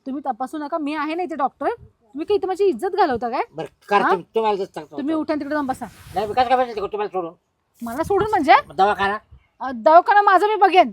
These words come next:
Speaker 2: हा.
Speaker 1: मला सोडून. काही आपलं वंगाळ बोलत असतात. बरं, तुझी, अ,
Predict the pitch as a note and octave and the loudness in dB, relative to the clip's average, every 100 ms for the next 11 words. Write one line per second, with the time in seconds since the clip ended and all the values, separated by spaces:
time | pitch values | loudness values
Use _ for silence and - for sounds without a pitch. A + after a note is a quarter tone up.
0 | - - G4 F4 - A3+ A#3 B3 C#4 A3 | -8 -4 -2 -2 -4 -8 0 0 0 -4
1 | G#3+ E3+ - - - - F#3+ F#3 B3+ D4 | -6 -8 -20 -20 -20 -20 -18 -12 -10 -8
2 | C#4+ C4 A3 A3 A3 G#3+ G3 G3+ - F#3 | -4 -4 -2 -4 -4 -6 -8 -14 -14 -16
3 | - - F4 _ A#3+ C4 C#4 A3+ D4 C#4+ | -16 -20 -20 _ -12 -12 -14 -12 -8 -8
4 | C4+ _ _ A3 | -8 _ _ -10